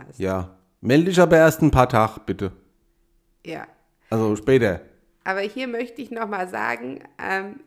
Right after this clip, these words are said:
Speaker 1: ich gehe nicht gerne nach Biebergemünd Kassel. Das wissen auch sehr viele. Das ist so ein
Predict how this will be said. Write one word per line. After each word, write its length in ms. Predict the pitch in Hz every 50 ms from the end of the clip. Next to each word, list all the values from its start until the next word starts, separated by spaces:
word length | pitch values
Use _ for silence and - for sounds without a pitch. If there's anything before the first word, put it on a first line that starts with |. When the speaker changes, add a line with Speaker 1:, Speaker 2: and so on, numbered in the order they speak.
| _ _ _ _
Speaker 1:
ich 200 | - 190 - _
gehe 260 | - 214 214 202 196 214
nicht 280 | 240 277 277 - -
gerne 280 | - 196 190 190 190 180
nach 180 | 170 180 175 -
Biebergemünd 640 | - 202 190 175 175 175 165 170 165 165 160 -
Kassel. 340 | - - - - - - 240
Das 200 | 202 175 - -
wissen 240 | - - - - -
auch 140 | - - 208
sehr 200 | - - - -
viele. 400 | - _ 233 233 233 247 - 247 - _ _
Das 160 | _ _ _ -
ist 200 | - - - -
so 160 | 180 170 160
ein 200 | 165 170 170